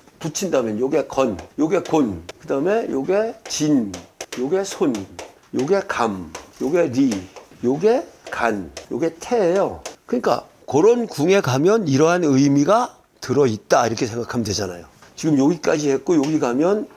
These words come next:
이흑 토성이죠. 여기는 리궁이고요. 요거는 괴가 요렇게 생겼고요.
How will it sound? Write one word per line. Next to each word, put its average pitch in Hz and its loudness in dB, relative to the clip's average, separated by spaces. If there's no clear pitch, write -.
이흑 151 -2
토성이죠. 147 -2
여기는 156 0
리궁이고요. 123 -4
요거는 151 -2
괴가 185 -4
요렇게 175 -2
생겼고요. 127 -6